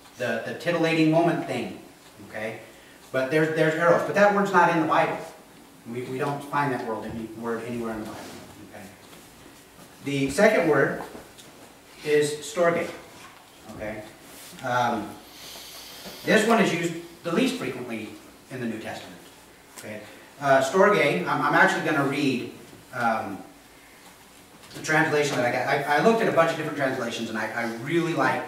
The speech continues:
the way this one read it. Um, this is the, uh, the love and affection that naturally occurs between parents and children,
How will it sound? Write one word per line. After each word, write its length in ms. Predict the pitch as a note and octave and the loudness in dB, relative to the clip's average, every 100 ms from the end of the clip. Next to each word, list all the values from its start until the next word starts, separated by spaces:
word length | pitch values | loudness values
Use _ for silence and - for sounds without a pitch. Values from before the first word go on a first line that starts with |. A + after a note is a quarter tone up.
| - | -6
the 200 | B2 - | -4 -2
way 140 | - | 0
this 200 | - - | -2 -4
one 140 | A#2 G#2+ | -6 -6
read 180 | G#2 - | -6 -10
it. 600 | - - - - - C3 | -14 -20 -20 -20 -8 0
Um, 440 | A2 - A2+ G#2 G#2 - - - - - - - - - - - - - - - - - - - - | 2 2 0 -4 -10 -16 -20 -20 -20 -20 -20 -20 -20 -20 -20 -20 -20 -20 -20 -20 -20 -20 -20 -12 2
this 180 | A3 B3+ | 6 6
is 400 | A#3 - - - - D#3+ | 6 4 -2 -12 -12 2
the, 120 | E3+ | 4
uh, 580 | E3+ D#3+ C#3 - - - | 6 6 6 4 2 -6
the 100 | D3 | 0
love 300 | D3 A3 B3+ | 6 8 8
and 100 | C4 | 4
affection 420 | - D3+ - D3 | 4 2 2 -2
that 140 | C3+ C3 | -2 2
naturally 540 | C3+ - G#3 G3 F3 | 4 4 4 2 2
occurs 340 | - B2+ A#2+ A#2+ | 0 0 -2 -4
between 360 | B2+ C3 B2+ | -8 -6 -4
parents 340 | C#3+ C3+ C3 A2+ | -2 0 0 -2
and 100 | - | -4
children, 520 | D#3+ C3+ F#2+ F#2+ | -4 -4 -4 -10